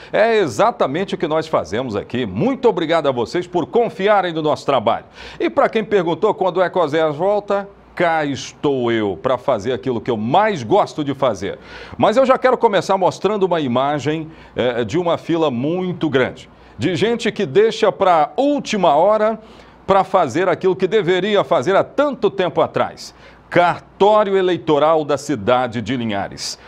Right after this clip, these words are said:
Hoje, por volta de que horas isso aí? Nove horas, nove e meia, mais ou menos assim. Olha a fila do cartório.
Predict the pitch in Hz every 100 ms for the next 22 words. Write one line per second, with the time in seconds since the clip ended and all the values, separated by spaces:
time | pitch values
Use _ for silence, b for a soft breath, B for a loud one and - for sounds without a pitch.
0 | B - 190 226 151 226 240 B B B
1 | - 156 170 131 202 226 185 175 139 135
2 | 185 175 110 127 120 120 226 117 123 143
3 | 98 160 214 190 147 139 147 139 185 233
4 | 202 185 165 233 185 175 165 160 127 139
5 | - 113 87 B B B B - 139 196
6 | 208 196 208 - - 160 - - - 165
7 | 180 165 135 110 135 131 127 - - 113
8 | 110 85